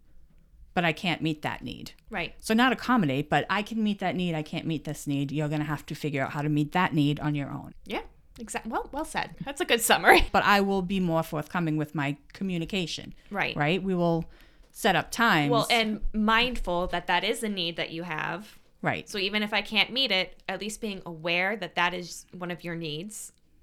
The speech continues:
Speaker 2: and
Speaker 1: And just be
Speaker 2: Ju-
Speaker 1: open to communicate.
Speaker 2: Right. Just
Speaker 1: W-
Speaker 2: being aware and mindful, even if it's not something, mindfulness doesn't necessarily mean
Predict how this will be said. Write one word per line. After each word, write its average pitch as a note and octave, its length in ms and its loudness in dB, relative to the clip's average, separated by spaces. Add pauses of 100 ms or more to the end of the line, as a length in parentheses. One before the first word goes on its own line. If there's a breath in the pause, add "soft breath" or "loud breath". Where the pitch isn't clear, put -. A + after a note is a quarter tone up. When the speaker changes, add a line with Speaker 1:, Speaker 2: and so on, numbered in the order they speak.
(200)
Speaker 2:
and E3+ 400 -4 (360)
Speaker 1:
And E4+ 240 -4
just G4 200 -2
be G4 100 2
Speaker 2:
Ju- D#4+ 40 -2
Speaker 1:
open D4+ 240 6
to E4 100 4
communicate. C#4 800 2
Speaker 2:
Right. A#3 260 0
Just G3+ 180 0
Speaker 1:
W- D#4 140 0
Speaker 2:
being E4 200 0
aware G3+ 320 -2
and F3 180 -6
mindful, E3+ 600 -6
even A3 240 -2
if G#3+ 80 -6
it's G#3+ 180 -8
not G3+ 220 -4
something, F#3 480 -6 (360 loud breath)
mindfulness C4 680 -2
doesn't G3+ 320 -6
necessarily F3 580 -4
mean E3 380 -6